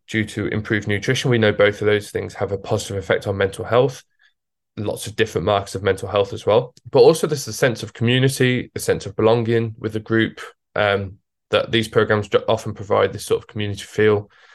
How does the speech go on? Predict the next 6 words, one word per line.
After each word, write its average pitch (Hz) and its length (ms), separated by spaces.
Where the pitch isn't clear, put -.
a - 40
sense - 280
of - 120
purpose, 123 440
potentially, 120 720
enhanced 107 720